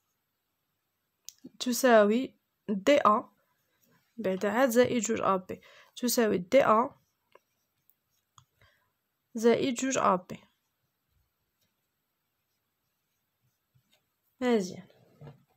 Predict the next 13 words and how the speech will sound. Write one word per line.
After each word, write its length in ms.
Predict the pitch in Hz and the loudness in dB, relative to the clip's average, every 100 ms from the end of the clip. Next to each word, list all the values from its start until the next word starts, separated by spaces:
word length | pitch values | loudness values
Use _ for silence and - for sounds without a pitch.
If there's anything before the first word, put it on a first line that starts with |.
| _ - 240 | _ -20 -14
نحاولوا 380 | - 302 330 | -4 0 0
نطبقوا 380 | 311 208 - 320 | 0 -4 0 4
علاقة 520 | 330 254 254 254 226 | 6 4 2 0 -2
شارل. 340 | - - 180 185 - - - - - - - - _ | -2 -4 -6 -10 -18 -20 -20 -20 -20 -20 -20 -20 _
لدينا 680 | 254 254 240 202 190 208 277 _ _ _ _ _ _ _ _ _ _ _ _ _ _ _ - - _ _ _ | 2 6 8 6 4 2 -2 _ _ _ _ _ _ _ _ _ _ _ _ _ _ _ -20 -20 _ _ _
دي 340 | 214 185 285 285 | -10 -2 0 2
أو، 320 | 226 226 294 - _ _ _ _ _ _ _ _ _ _ _ _ _ _ _ _ _ _ _ 226 | 4 4 0 -8 _ _ _ _ _ _ _ _ _ _ _ _ _ _ _ _ _ _ _ -2
إلا 120 | 214 | -2
دخلنا 440 | 214 - 220 202 | -2 -2 0 2
الأ 360 | 175 - 285 320 | 4 6 4 4
هي 260 | 226 214 185 | -2 -2 -2
دي 560 | - - 277 202 190 _ _ _ _ | -2 2 4 2 -2 _ _ _ _
أ 300 | - 208 269 | 6 8 6